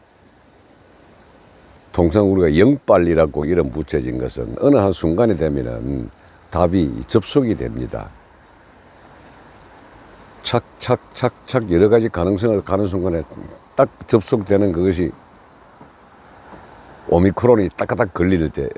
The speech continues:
몸이 감전되듯이 찡하게 오는 겁니다. 아, 그럴 수도 있겠다.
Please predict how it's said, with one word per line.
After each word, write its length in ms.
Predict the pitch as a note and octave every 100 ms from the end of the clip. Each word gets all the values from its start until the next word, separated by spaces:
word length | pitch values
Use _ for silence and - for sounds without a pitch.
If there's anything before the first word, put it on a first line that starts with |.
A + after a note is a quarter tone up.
| -
몸이 380 | D#2 F#2 F#2+ F2+
감전되듯이 760 | G2+ A2 G2 E2+ D2+ D2+ C#2 -
찡하게 560 | F2 F2+ F#2 F#2 F2
오는 280 | D2+ D2+ D2
겁니다. 480 | B1+ B1 A#1+ G1+ G1+ -
아, 480 | D#2 F#2+ F#2+ G2 G2+ F#2 - - - - - _ _ - - -
그럴 260 | - F2 G2
수도 300 | - G#2 A2
있겠다. 920 | A#1 - C#2+ - B1 G#1+ A1+ A1 G#1+